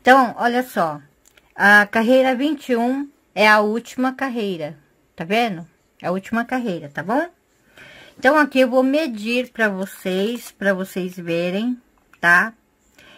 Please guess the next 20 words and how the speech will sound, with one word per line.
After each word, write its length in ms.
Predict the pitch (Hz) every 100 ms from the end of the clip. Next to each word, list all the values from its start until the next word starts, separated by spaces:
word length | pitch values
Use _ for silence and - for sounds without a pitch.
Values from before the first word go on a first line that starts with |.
| -
Então, 280 | 185 208 208
aqui 560 | 202 - 220 247 233
eu 140 | 170 190
tenho 240 | 190 190
uma 160 | 214 233
carreira 380 | 240 240 214 214
de 80 |
ponto 420 | 196 214 226 247 226
alto. 440 | 196 165 - - -
Eu 140 | 185
não 340 | 190 190 247
vou 240 | 269 226 208
contar 640 | - 202 196 - 160 165
essa 260 | 175 - 190
carreira, 560 | 202 220 202 165 139
tá? 380 | 143 156 170 202
Eu 100 | -
vou 80 | 160
contar 420 | - 175 180 151
daqui 680 | 151 170 175 - 190 208 254